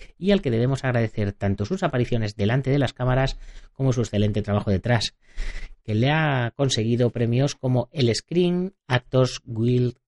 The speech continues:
Award de dos mil dieciséis por su trabajo y el de los especialistas en Mad Max, Furia en la Carretera. Actualmente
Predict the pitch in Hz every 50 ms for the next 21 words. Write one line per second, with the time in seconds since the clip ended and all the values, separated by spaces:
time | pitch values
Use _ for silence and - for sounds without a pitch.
0 | _ - 139 151 160 160 151 131 104 - 110 107 104 104 101 123 139 139 135 117
1 | - - - 123 127 - - 107 - - 113 104 101 107 113 95 - 87 - -
2 | 135 147 151 143 123 113 - 107 - _ 104 98 101 101 110 110 - - 135 135
3 | - - - - - - _ - 113 104 107 110 101 107 117 131 165 160 - -
4 | - - _ - 113 113 117 117 110 107 101 98 107 98 98 98 - 110 104 95
5 | - - - - - - _ - - - - - 113 107 - 135 127 131 127 127
6 | - 190 220 -